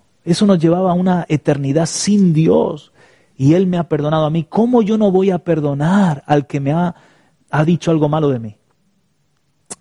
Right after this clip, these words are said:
O esperaba un día que me ayudara y no me ayudó. ¿Cómo yo no voy a perdonar al que en un momento dado discutió conmigo? No sé,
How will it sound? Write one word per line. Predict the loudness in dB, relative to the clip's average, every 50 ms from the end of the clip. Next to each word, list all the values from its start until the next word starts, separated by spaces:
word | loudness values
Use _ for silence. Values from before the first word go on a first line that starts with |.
| _ _ -4
O | 0 0 2 2 2 0
esperaba | 0 -2 _ -2 0 0 0 0 -2
un | -2 -2 0
día | 0 0 0
que | 0 -2 -4
me | -4
ayudara | -2 -2 0 0 0 0 -2
y | -2
no | -2 -2
me | 0 0
ayudó. | 0 -2 -4 -8 -10 -12 -16 _ _ _ _ _ _ _ _ _ _ _
¿Cómo | -2 -2 0 0 0 2
yo | 2 2 2
no | 2
voy | 4 4 4 4
a | 2 0
perdonar | -2 -2 -2 -4 -4 -4 -2 -2 -2 -2 -4 -6 _ _ _ _ _ _
al | -2 -2 -2 -2 -2
que | _ -2 0 0 2 0 -2 -2
en | -2 0
un | 0
momento | 0 0 0 -2 -2 -2 -2
dado | 0 0 0 0 -2 -6 -8 -10 -14 _ _ _ _ _ _ _ _ _ _ _ _ _
discutió | -12 -12 -12 -10 -10 -10 -6 -6 -6 -6
conmigo? | -6 -8 -8 -6 -6 -4 -2
No | -2 -4
sé, | -4 -6 -10 -14